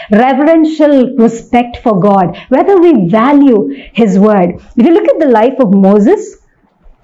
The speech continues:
he trembled at God's word. He followed God's instructions to the dot.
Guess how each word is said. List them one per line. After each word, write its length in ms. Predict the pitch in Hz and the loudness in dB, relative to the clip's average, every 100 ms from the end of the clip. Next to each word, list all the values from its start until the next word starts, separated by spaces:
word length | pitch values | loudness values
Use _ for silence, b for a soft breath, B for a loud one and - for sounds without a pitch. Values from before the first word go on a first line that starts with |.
| - 247 - | -8 -6 -4
he 320 | 240 320 339 339 | 0 0 0 0
trembled 480 | 262 269 311 330 254 | 0 2 2 2 0
at 200 | 190 175 | 0 0
God's 360 | 202 208 175 | 0 0 -2
word. 340 | 185 190 180 180 | -2 0 -2 -2
He 320 | - 349 - | -2 -2 0
followed 480 | 233 247 262 226 180 | 0 2 0 0 -2
God's 380 | 202 202 185 | -2 -2 -2
instructions 960 | - 220 214 - 226 214 - 214 - - | -2 -2 -2 -4 -6 -6 -2 -2 -2 -4
to 100 | 226 | -2
the 140 | 208 220 | 0 0
dot. 540 | 165 190 175 - | 0 -2 -2 -6